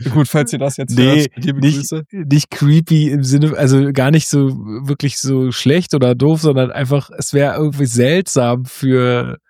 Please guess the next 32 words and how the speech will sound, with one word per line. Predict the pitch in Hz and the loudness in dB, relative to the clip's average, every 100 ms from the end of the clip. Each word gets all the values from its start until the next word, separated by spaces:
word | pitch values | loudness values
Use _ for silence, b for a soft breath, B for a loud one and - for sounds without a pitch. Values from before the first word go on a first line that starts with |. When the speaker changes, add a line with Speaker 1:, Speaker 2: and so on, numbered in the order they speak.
| _ - | _ -6
Speaker 2:
für | 131 | 0
mich, | 123 131 - 120 | 4 2 2 -2
wenn | 120 | 0
ich | 131 139 - | 0 -4 -4
wüsste, | 127 151 - 165 180 202 _ | -2 -2 0 0 0 -4 _
also | 98 98 | -4 -4
ist | - | -2
ja | 104 92 - | 0 -2 -4
hauptsächlich | - 107 - 107 104 101 | -6 -4 -2 0 0 0
du | - 120 | 2 2
und | 107 | 2
andere | 76 107 117 120 135 | 0 0 2 2 2
dann, | 120 120 | 0 -2
äh, | 92 101 120 | -4 -4 -6
Speaker 1:
Hm. | 120 117 | -6 -8
Speaker 2:
von | 107 | -6
der | 120 | -4
Montagssendung, | 123 131 131 127 127 | -4 -4 -2 -2 0
aber | 107 120 120 | 2 2 2
wenn, | 123 127 - B B B B B _ _ | 0 0 -6 B B B B B _ _
wenn | - 123 | -4 0
das | 131 123 | 2 2
so | 127 117 | 0 0
zwei | - 117 117 175 | -4 -2 2 4
Leute | 160 156 160 | 4 2 0
zum | - - - | 0 -2 0
Einschlafen | 127 156 185 - 123 107 110 - 117 | 0 2 2 2 2 2 0 -2 -4
unsere | 90 135 139 127 | 0 2 2 0
Stimmen | - - 127 139 104 | -2 -2 0 2 2
hören. | 107 104 107 101 _ _ _ - | 2 2 -2 -8 _ _ _ -8
Naja, | 104 151 | -4 -2
gut. | 156 143 - | -4 -8 -10